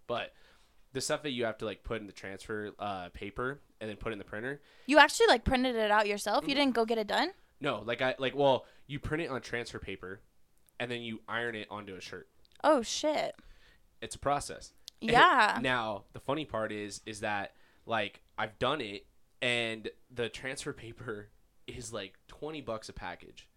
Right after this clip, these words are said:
Speaker 2: Shit.
Speaker 1: It's not like it comes with, like, a hundred. It comes with five.
Speaker 2: So if you fuck up,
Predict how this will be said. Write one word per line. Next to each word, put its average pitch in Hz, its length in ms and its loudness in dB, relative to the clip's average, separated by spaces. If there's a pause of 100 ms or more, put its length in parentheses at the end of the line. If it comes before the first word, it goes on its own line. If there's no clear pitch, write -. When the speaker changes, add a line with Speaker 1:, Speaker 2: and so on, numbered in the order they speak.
(180)
Speaker 2:
Shit. - 360 -2
Speaker 1:
It's - 100 0
not 170 120 2
like 190 120 -2
it 202 80 -6
comes 160 280 -4
with, 139 100 -2
like, 104 100 -6
a 98 60 -14
hundred. 107 460 -10
It - 60 -20
comes 123 200 -14
with 107 100 -12 (140)
five. 98 320 -2 (920)
Speaker 2:
So - 120 6
if 240 80 6
you 247 60 -4
fuck 302 300 12
up, 254 300 12